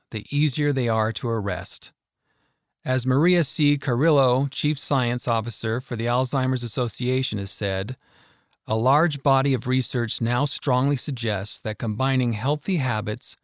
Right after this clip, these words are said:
promotes good brain health and reduces your risk of cognitive decline."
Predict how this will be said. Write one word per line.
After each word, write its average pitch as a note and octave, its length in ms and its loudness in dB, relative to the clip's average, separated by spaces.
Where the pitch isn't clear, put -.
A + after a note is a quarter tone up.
promotes A#2+ 580 0
good D#3 340 0
brain C#3 300 2
health G2 340 -2
and A2 120 -2
reduces C3 560 -2
your A#2 140 -2
risk C3 520 -2
of A2 180 -8
cognitive C3 580 -2
decline." F#2+ 680 -4